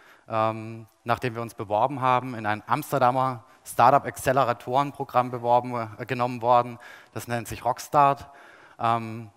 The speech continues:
in Europa sind Acceleratoren noch sehr unbekannt, kommen gerade erst so ein bisschen auf. In Amerika sind sie schon wesentlich bekannter. Gerade Y Combinator mit Dropbox und wie sie alle heißen,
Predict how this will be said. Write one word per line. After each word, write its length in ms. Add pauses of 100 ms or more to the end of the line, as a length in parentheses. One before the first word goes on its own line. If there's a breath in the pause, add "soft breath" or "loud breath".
in 100
Europa 420
sind 200
Acceleratoren 680
noch 120
sehr 180
unbekannt, 600
kommen 220
gerade 240
erst 220
so 60
ein 60
bisschen 260
auf. 280
In 80
Amerika 420
sind 160
sie 100
schon 140
wesentlich 320
bekannter. 560 (400 loud breath)
Gerade 220
Y 160
Combinator 560
mit 160
Dropbox 480
und 140
wie 80
sie 120
alle 200
heißen, 400